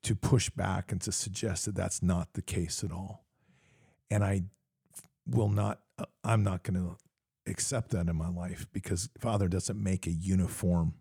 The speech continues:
person. We are all tr-, e-, each made unif-, uniquely. And Scripture even shows us that there's different walks for each person. I just encourage that tonight as a reflection, because there's a lot of multiplicity of how we fight this fight.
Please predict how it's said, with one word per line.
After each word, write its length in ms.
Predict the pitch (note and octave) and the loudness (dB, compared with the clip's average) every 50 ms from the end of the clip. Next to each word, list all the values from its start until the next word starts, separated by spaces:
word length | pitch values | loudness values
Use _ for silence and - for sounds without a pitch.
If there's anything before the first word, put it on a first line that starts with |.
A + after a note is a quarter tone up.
| _ - | _ -2
person. 500 | - G#2+ G2 - - - - G2 G2+ F2+ | 2 2 2 2 0 -4 -6 -8 -8 -8
We 140 | F#2+ F#2+ F2+ | -6 -4 -4
are 140 | E2+ F2 F2+ | -4 -2 -4
all 120 | F#2+ F#2 | -4 -4
tr-, 180 | - - - - _ - D#2 - | -6 -10 -16 -18 _ -18 -16 -10
e-, 260 | - A#2 G#2 F2 E2+ - | -8 -6 -6 -6 -6 -6
each 300 | - A2 F#2+ - - - | -2 -2 -2 -2 -2 -2
made 220 | F2+ E2+ F2 D#2+ - | 0 0 0 0 0
unif-, 340 | F2 F2 F2+ - - - - - | -2 -2 -2 -4 -6 -10 -10 -8
uniquely. 800 | - A#2 F#2+ F2+ F2+ F2+ G2 A2 - - - D2+ D#2+ F2+ G#2+ - - - - - - - - - _ - | -4 0 0 2 4 4 2 2 0 -4 -10 -10 -10 -10 -10 -12 -16 -20 -20 -20 -20 -20 -20 -18 _ 0
And 120 | G2+ F2+ | 0 0
Scripture 460 | - - - C3+ G#2+ - - - G2 | 0 0 -2 -2 -2 0 0 0 2
even 260 | F#2 F#2 F2 E2+ E2+ E2 | 2 2 2 2 0 0
shows 460 | - - - A2 G#2 G#2 F#2+ - - | 0 0 0 2 2 2 2 0 -2
us 180 | E2+ F2+ - - | -6 -6 -8 -6
that 180 | - A2 - | -6 -8 -6
there's 240 | - G#2 F#2+ F2 - | -4 -4 -4 -4 -4
different 480 | - A#2 A2+ G2+ - - - - - - | -6 -4 -4 -4 -2 -2 -6 -6 -6 -6
walks 480 | G2+ F#2 E2+ E2+ - - - - - | -6 -6 -4 -4 -6 -8 -10 -14 -16
for 160 | - - G2 E2 | -10 -8 -8 -8
each 240 | D#2 - - - | -6 -8 -10 -10
person. 460 | - - G#2 F#2 - - - - - - _ _ _ _ _ _ _ _ _ _ _ _ _ | -6 -6 -6 -6 -6 -8 -10 -12 -14 -18 _ _ _ _ _ _ _ _ _ _ _ _ _
I 120 | - A2+ A#2+ | 0 2 2
just 200 | C#3 C3 - - | 2 2 0 0
encourage 540 | B2 A#2 G#2+ - - D#3 F3+ E3+ C#3+ A#2 | 0 -2 0 2 2 4 6 6 6 6
that 180 | - A2+ G#2 - | 4 2 0 0
tonight 320 | - - G#2 G2+ G#2 G2+ | 0 0 2 4 4 4
as 140 | G2 E2+ - | 4 2 2
a 40 | F2+ | 0
reflection, 800 | F#2 F2+ F2+ - - - F#2+ G2 G2 - - - F2 D2 D#2+ F#2+ | -2 -4 -6 -4 -2 0 2 2 2 0 -2 -2 -2 -2 -2 -4
because 540 | - - F3+ - - G2 F2 E2+ - - - - - - _ _ _ _ _ _ _ - _ _ _ _ | -6 -8 -8 -2 0 0 2 2 0 -4 -8 -12 -18 -20 _ _ _ _ _ _ _ -20 _ _ _ _
there's 200 | - A2+ A2 G2 | 6 6 6 6
a 60 | A2+ | 6
lot 260 | G2+ G#2 A2 B2+ C#3 | 4 4 4 6 6
of 80 | B2 G#2 | 6 6
multiplicity 800 | G#2 A2+ A#2 G2+ - F#2 - - - C3 A2+ - - - F#2 E2 | 6 6 4 4 2 -2 -2 0 2 4 2 2 0 -2 -4 -2
of 120 | E2 E2 - | -4 -4 -2
how 160 | - F#2+ F2+ | 0 0 2
we 140 | E2+ E2+ D#2+ | 2 2 0
fight 320 | - - F#2 F2 E2 - | 0 -2 -2 -2 -4 -4
this 200 | - - - - | -6 -8 -8 -6
fight. 300 | - - E2+ D#2+ D#2+ - | -6 -6 -6 -6 -6 -10